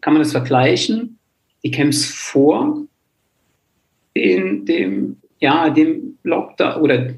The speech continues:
der Zwangspause? Und wenn du jetzt Camps machst, triffst du da auf unterschiedliche Menschen? Kann man das so sagen? Oder interessiert mich so als Sportler, ja, weil, weil ich hab bei mir gespürt, ne, ich,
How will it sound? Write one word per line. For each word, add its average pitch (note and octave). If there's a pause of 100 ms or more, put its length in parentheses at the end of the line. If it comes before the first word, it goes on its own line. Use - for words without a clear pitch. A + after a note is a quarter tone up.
(200)
der D#3
Zwangspause? F#3 (280)
Und D#3+
wenn F3
du E3
jetzt D3+
Camps C3
machst, - (300)
triffst -
du F3+
da C#3+
auf C#3
unterschiedliche C3+
Menschen? G#2+
Kann C3
man B2+
das B2
so A2
sagen? A#2
Oder C3 (600)
interessiert D3+
mich F3
so E3+
als C#3+
Sportler, D#3+
ja, D3
weil, C#3+ (160)
weil D3+
ich G3+
hab -
bei D#3+
mir F3+
gespürt, G#3+
ne, F#3
ich, -